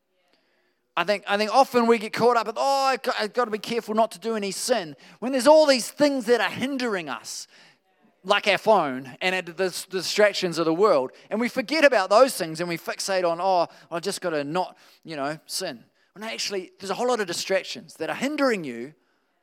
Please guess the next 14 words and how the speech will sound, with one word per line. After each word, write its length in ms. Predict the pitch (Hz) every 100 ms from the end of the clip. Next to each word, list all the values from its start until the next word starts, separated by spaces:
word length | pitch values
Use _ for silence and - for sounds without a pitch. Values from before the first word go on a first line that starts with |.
| _ _ _
You 80 | -
gotta 120 | 185
throw 420 | 175 - 233 269 269
off 300 | 254 - _ _ -
those 480 | 190 202 190 - - _ _ _ _ _ _ _ _ _ _ _ -
distractions 1000 | 170 - 180 165 147 107 - - - _ _ -
and 200 | 123 127
run 520 | 151 151 147 143 135 _ _ _ _ _ _ _ _ _ _ _
to 120 | -
a 40 | 147
tree 480 | - 135 123 117 113
and 100 | 135
climb 260 | - 147 131
it 160 | 131